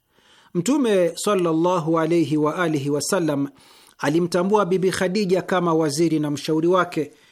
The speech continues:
na alitumia vyema busara na hekima zake, kujitolea na ukarimu wake.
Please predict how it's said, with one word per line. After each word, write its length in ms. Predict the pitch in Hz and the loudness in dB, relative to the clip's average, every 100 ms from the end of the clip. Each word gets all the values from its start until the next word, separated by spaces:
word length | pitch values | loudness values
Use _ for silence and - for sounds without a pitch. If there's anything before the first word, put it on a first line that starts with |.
| _ - | _ -10
na 120 | 131 | -6
alitumia 540 | 151 156 175 175 175 156 | -2 -2 -2 0 0 0
vyema 460 | 190 202 180 170 | 0 2 2 -2
busara 520 | 165 170 165 196 180 | 0 -2 0 0 0
na 120 | 165 156 | -2 -2
hekima 420 | 156 - 165 160 | -4 -4 -2 -2
zake, 520 | 175 196 196 190 180 _ _ _ - | 0 -2 0 -2 -4 _ _ _ -6
kujitolea 920 | 170 170 170 170 175 170 156 151 156 170 | -2 -2 0 0 2 2 2 -2 -6 -2
na 120 | 175 | -2
ukarimu 420 | 175 160 151 147 | 0 -2 -2 -4
wake. 300 | 139 - 151 | -6 -8 -12